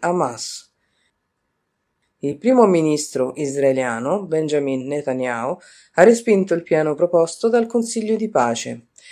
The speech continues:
organismo voluto da Donald Trump per gestire la fine della guerra e la ricostruzione di Gaza. Il piano prevedeva il progressivo disarmo di Hamas e, contemporaneamente,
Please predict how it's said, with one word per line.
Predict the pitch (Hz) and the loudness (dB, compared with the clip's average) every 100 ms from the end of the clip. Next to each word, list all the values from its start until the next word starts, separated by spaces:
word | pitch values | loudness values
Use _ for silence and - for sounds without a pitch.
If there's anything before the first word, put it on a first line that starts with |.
| - _ - | -20 _ -4
organismo | 131 143 151 202 147 135 | 0 2 4 2 2 0
voluto | 131 156 190 180 | 2 2 0 0
da | 127 170 | 2 2
Donald | 135 135 123 - | 2 0 -2 -2
Trump | 131 147 196 196 226 | 2 4 2 -2 -4
per | 147 | -4
gestire | 143 151 151 196 190 135 | -2 -6 -2 0 2 2
la | 127 | 0
fine | 135 226 233 208 | -2 -2 0 0
della | 147 135 | 0 -4
guerra | 127 139 143 196 226 | -2 -2 -2 -4 -6
e | 226 | -4
la | 220 | 2
ricostruzione | 233 240 262 262 269 - 131 | 2 2 -2 -4 -8 -4 -4
di | 151 | -2
Gaza. | 170 123 73 - 113 _ _ _ _ _ _ _ _ _ _ _ _ _ _ _ _ | -2 -2 -2 -10 -20 _ _ _ _ _ _ _ _ _ _ _ _ _ _ _ _
Il | 156 160 | -14 0
piano | 175 185 214 269 269 | 4 6 8 4 2
prevedeva | 185 185 185 180 196 | 2 4 4 6 6
il | 180 | 6
progressivo | 170 160 156 151 - - 196 214 247 247 | 6 4 4 -2 -2 0 0 2 0 -2
disarmo | 151 165 165 170 180 214 | -6 0 4 4 4 2
di | 175 143 | 2 2
Hamas | 175 175 147 - - - - | 4 2 2 -4 -8 -10 -2
e, | 139 156 | 0 0
contemporaneamente, | - 139 135 147 143 143 151 180 165 92 - 151 | -2 -8 -6 -6 0 0 2 0 0 -6 -8 -10